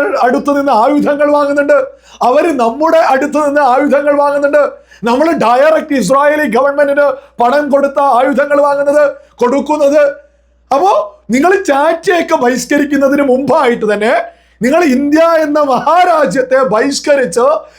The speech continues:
നിങ്ങൾ നേരെ ഹമാസിന്റെ തുരങ്കത്തിലേക്ക് പോവുക.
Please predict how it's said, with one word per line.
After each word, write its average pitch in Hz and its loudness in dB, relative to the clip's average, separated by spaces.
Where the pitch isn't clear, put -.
നിങ്ങൾ 339 0
നേരെ 311 2
ഹമാസിന്റെ 294 0
തുരങ്കത്തിലേക്ക് 277 0
പോവുക. 247 0